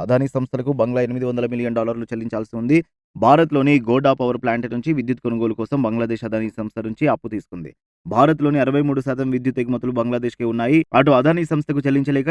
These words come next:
ఇటు రష్యాకు కట్టలేక బంగ్లా పరిస్థితి ముందు నుయ్యి వెనుక గుయ్యిగా మారింది. ఇదిలా ఉండగా రష్యా ఆర్మీలో అక్రమంగా చేరి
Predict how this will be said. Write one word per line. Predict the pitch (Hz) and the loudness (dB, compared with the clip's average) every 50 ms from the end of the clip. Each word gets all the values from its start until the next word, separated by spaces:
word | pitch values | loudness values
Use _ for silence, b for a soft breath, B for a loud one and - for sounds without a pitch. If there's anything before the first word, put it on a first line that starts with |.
| 165 | 0
ఇటు | 147 - 107 104 | 0 0 -2 -4
రష్యాకు | 98 - 135 135 135 135 - | -2 0 -2 -2 -2 -2 -4
కట్టలేక | 135 131 139 135 131 147 139 113 | -2 0 0 0 0 0 0 0
బంగ్లా | 107 110 113 113 107 | 0 0 0 0 -2
పరిస్థితి | 113 110 - - 139 180 175 151 | -2 -6 -6 -4 -2 -2 0 0
ముందు | 123 120 117 104 | 0 0 -2 -2
నుయ్యి | 107 107 113 143 160 143 | -2 0 2 2 4 4
వెనుక | 120 120 120 113 113 | 2 -4 -4 -4 -2
గుయ్యిగా | 113 113 110 135 143 135 | 0 0 0 -2 -2 -2
మారింది. | 110 101 98 90 87 90 | -2 -4 -4 -6 -6 -6
ఇదిలా | 95 117 131 135 139 | -2 0 0 2 2
ఉండగా | 135 135 135 135 127 123 | 0 0 0 0 0 -2
రష్యా | 123 - 139 131 123 | -2 -2 -2 -2 -2
ఆర్మీలో | 123 127 127 127 120 117 | -2 -2 -2 0 0 0
అక్రమంగా | - - 127 127 123 123 120 123 | -2 -2 -4 -4 -4 -4 -4 -4
చేరి | 123 120 135 | -2 0 0